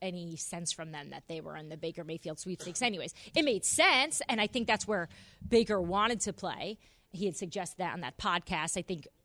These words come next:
that offense would have been, would have been a nice fit for him. But for him to have any shot at playing it right now, to Evans' credit, maybe, maybe that is a lane.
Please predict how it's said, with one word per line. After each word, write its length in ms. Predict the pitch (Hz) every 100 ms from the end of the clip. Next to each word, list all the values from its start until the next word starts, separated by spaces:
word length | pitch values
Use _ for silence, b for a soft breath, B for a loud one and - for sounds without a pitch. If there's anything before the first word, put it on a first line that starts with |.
| -
that 180 | 185 -
offense 540 | 175 180 185 170 -
would 120 | 180 175
have 80 |
been, 260 | 160 170 160 _ 175
would 140 | 175
have 40 |
been 80 | 170
a 40 | 180
nice 260 | 160 -
fit 160 | - 240
for 160 | - 165
him. 200 | 170 165 b b b b b
But 300 | 151 208 185 - _ _ _ _ _ _ _ _ _
for 220 | - 240
him 580 | 170 170 254 247 233 202 - _ _ _ _ -
to 440 | 240 202 190 175 _ _ _ -
have 300 | - 220 180 220
any 240 | 247 220
shot 420 | - - 262 311
at 160 | 190 -
playing 360 | - 277 254 175
it 140 | -
right 180 | 180 -
now, 360 | 220 330 220 190 b b _ _ _ _ _ _
to 240 | - - -
Evans' 300 | 196 196 -
credit, 380 | - 185 285 220
maybe, 340 | 214 233 247
maybe 260 | 220 233 254
that 220 | 262 254
is 120 | 302
a 60 | 240
lane. 380 | 180 151 80